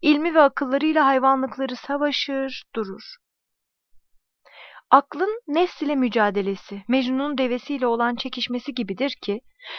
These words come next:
Mecnun'un meylinin Leyla'ya, devenin meylinin ise yavrusuna olduğuna dair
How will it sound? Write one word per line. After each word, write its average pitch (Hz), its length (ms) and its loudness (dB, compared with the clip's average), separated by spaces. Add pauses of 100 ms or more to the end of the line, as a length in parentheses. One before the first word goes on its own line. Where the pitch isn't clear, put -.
(140)
Mecnun'un 320 520 2
meylinin 294 520 2
Leyla'ya, 202 680 2
devenin 294 400 2
meylinin 247 400 2
ise 349 160 0
yavrusuna 277 540 2
olduğuna 285 480 2
dair 254 420 2